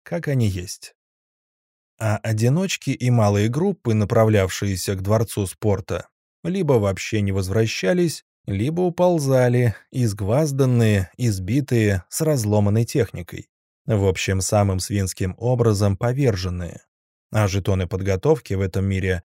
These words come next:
с неба не сыплются. Человек обычно богат тем оружием и снаряжением, что на себе и таскает. И вот на фоне всего этого кромешья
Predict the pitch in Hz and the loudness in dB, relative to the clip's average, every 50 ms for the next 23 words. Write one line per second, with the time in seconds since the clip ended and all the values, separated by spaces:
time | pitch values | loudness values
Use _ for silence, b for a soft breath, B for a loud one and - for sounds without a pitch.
0 | _ _ - - - 107 98 92 87 92 101 123 143 139 - - 156 117 - 104 | _ _ -10 -4 -2 0 0 0 0 0 -2 -2 -2 -4 -4 -4 -4 -4 -4 -4
1 | 107 - - - 127 123 - _ _ _ _ _ - - - 113 104 98 92 92 | -6 -6 -6 -8 -8 -8 -8 _ _ _ _ _ -6 0 2 2 4 2 2 0
2 | 110 147 - - - _ - - 113 104 107 147 151 - - 131 131 120 110 - | -2 -4 -6 -8 -20 _ -8 -6 -4 -2 -2 -4 -6 -6 -4 -2 -2 0 0 0
3 | 113 113 131 143 143 - _ - - 123 117 104 98 101 104 104 98 92 95 95 | -2 -2 -2 -2 -4 -6 _ -6 -2 0 2 2 2 2 2 0 0 0 -2 -2
4 | 92 95 - 107 104 95 - 107 110 117 131 135 147 175 180 170 151 143 135 123 | -2 -2 -2 -4 -6 -4 -4 -4 -4 -2 -2 -4 -4 -2 -2 0 0 0 2 0
5 | 113 104 _ _ _ - - - - - 180 180 170 160 139 - 135 113 104 98 | 0 -2 _ _ _ -18 -18 -10 -6 -4 -2 0 0 -2 -2 -2 -2 0 0 0
6 | 92 92 - 110 120 117 - - 107 87 80 - - _ - _ _ _ _ _ | 0 0 0 0 0 0 -2 -4 -6 -6 -6 -8 -16 _ -20 _ _ _ _ _
7 | _ _ _ _ _ _ _ _ _ _ _ _ _ - - 202 190 196 220 208 | _ _ _ _ _ _ _ _ _ _ _ _ _ -8 -6 -6 -4 -2 -4 -4
8 | 208 - - - - 147 156 156 135 - - 190 196 185 180 160 127 - - 147 | -4 -6 -12 -6 -2 0 2 2 0 -2 -4 -4 0 2 2 2 2 0 0 0
9 | 131 120 117 107 101 - 110 104 104 101 - 113 117 123 147 170 185 165 - - | 2 4 6 4 4 2 2 2 2 2 2 2 0 2 2 2 0 0 -2 -2
10 | 113 110 101 95 92 - | 0 0 0 0 0 -4